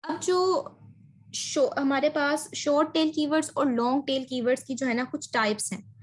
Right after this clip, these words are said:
अ, कुछ कैरेक्टरिस्टिक्स हैं अगर मैं कहूँ तो। शॉर्ट टेल कीवर्ड्स जो है ये हमारे पास बहुत ज्यादा कंपटीशन होता है, इस, इनका कंपटीशन जो है वो बहुत ज्यादा हाई होता है, तो और इनकी कन्वर्जन जो है वो बहुत कम होती है,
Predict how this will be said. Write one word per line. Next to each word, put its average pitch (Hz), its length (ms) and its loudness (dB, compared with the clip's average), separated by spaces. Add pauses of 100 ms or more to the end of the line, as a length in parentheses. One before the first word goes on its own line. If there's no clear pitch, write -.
(400)
अ, 233 200 4
कुछ 302 260 2
कैरेक्टरिस्टिक्स 233 760 0
हैं 190 60 -2
अगर 202 160 2
मैं 208 140 0
कहूँ 196 320 -4 (480)
तो। 247 320 4
शॉर्ट 349 340 2
टेल 349 160 4
कीवर्ड्स 302 340 2
जो 294 100 0
है 254 280 0 (520)
ये 240 260 0
हमारे 262 320 2
पास 247 480 0
बहुत 302 120 6
ज्यादा 240 200 2
कंपटीशन 214 500 -4
होता 185 200 -8
है, 208 60 -4
इस, - 180 -6 (180)
इनका 254 200 2
कंपटीशन 247 540 2
जो 240 120 2
है 240 60 2
वो 240 100 0 (100)
बहुत 240 200 2
ज्यादा 208 220 0
हाई 185 260 -4
होता 196 220 -10
है, 202 60 -10 (600)
तो 247 120 6
और 294 200 8
इनकी 302 220 8
कन्वर्जन 262 580 10
जो 294 120 6
है 202 220 2 (260)
वो 311 140 6
बहुत 311 280 6
कम 240 180 6
होती 185 340 0
है, - 80 -12